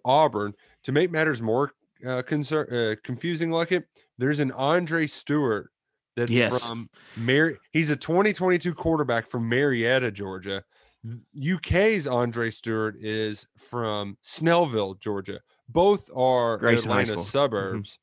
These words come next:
Speaker 1: Y-, you know, uh, Marietta, you and Alpharetta are probably more familiar with, but
Speaker 2: One of the
Speaker 1: Snellville's
Speaker 2: eight thousand Atlanta suburbs.
Speaker 1: Exactly. There, eh, so I was watching, I watched, like, five plays of film, and it was like, "Is this guy really, like,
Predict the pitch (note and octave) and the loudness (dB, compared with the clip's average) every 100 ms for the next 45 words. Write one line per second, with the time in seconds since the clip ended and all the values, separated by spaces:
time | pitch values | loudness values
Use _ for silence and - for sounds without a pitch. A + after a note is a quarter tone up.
0 | _ _ - A2 - E2+ _ _ A2 G#2 | _ _ -16 -14 -16 -20 _ _ -10 -8
1 | F#2+ F#2+ G2 F#2+ F#2 F#2+ A2+ A2+ G2 G2 | -8 -12 -14 -12 -12 -6 -2 -2 -2 -4
2 | F#2 - F#2+ _ _ _ _ _ F2+ F#2+ | -8 -12 -18 _ _ _ _ _ -20 -18
3 | G2 G2+ - F2 E2+ F#2 - F#2+ F#2+ F#2+ | -14 -14 -12 -16 -14 -16 -14 -14 -12 -12
4 | F#2+ - G2+ C3 C#3 G#2+ G#2+ A2 - _ | -14 -14 -4 0 0 0 -2 -4 -10 _
5 | B2+ B2 D3 D3 B2+ B2+ - A2+ C3+ C3 | -2 4 8 8 8 6 6 6 4 6
6 | A2+ A2 G#2+ A#2 _ - - G#2+ G#2 G2+ | 4 0 -2 -12 _ -18 -6 -4 -2 -4
7 | - D2 D#2 D2+ - - C#3 B2 C#3+ D#3+ | -4 -4 -4 -6 -10 -10 -6 -2 0 0
8 | C3 F#2+ G2 B2 B2+ B2+ A#2+ _ _ - | -2 -8 -6 -6 -6 -12 -16 _ _ -10
9 | - C#3+ C3 B2 E3+ E3+ A#2+ B2 A#2+ G#2+ | 0 2 2 2 2 2 2 0 0 -8
10 | G2+ - - A#2+ C3+ B2 A2 - G#2 G#2+ | -10 -14 -4 -2 0 -2 -4 -8 -8 -8
11 | G#2+ G#2 G2+ - G#2 G2 C#2+ D2+ D#2+ D2+ | -8 -10 -10 -14 -14 -14 -18 -20 -20 -20
12 | E2 _ _ _ _ _ _ - _ C3 | -20 _ _ _ _ _ _ -20 _ _
13 | _ D#3 F3+ - G3+ - A#3+ A3+ C3+ D#3+ | _ -18 -16 -16 -18 -18 -20 -18 -18 -14
14 | G3 G#3 F3+ A2+ | -12 -12 -14 -18